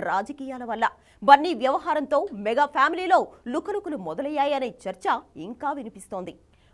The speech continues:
వైసీపీ అభ్యర్థికి బన్నీ సపోర్ట్ చేయడాన్ని మెగా ఫ్యామిలీ తట్టుకోలేకపోయింది. నాగబాబు పగవాడు, పరాయివాడు అని ఓ మాట జారేశారు కూడా. మెగా ఫ్యామిలీలోనే కాదు, నందమూరి కుటుంబంలోనూ ఇలాంటి రచ్చే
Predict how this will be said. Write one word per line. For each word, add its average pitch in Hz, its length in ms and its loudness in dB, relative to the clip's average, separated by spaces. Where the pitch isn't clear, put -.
వైసీపీ 392 480 4
అభ్యర్థికి 302 460 -4
బన్నీ 220 360 -2
సపోర్ట్ 330 480 -8
చేయడాన్ని 330 340 -4
మెగా 302 300 4
ఫ్యామిలీ 311 380 -6
తట్టుకోలేకపోయింది. 202 840 -10
నాగబాబు 339 560 6
పగవాడు, 302 520 2
పరాయివాడు 359 560 6
అని 302 300 -2
ఓ 208 100 -2
మాట 190 300 -2
జారేశారు 180 440 -10
కూడా. 254 240 -2
మెగా 302 260 6
ఫ్యామిలీలోనే 349 680 2
కాదు, 277 360 0
నందమూరి 285 500 -2
కుటుంబంలోనూ 311 680 -2
ఇలాంటి 233 400 0
రచ్చే 330 320 -8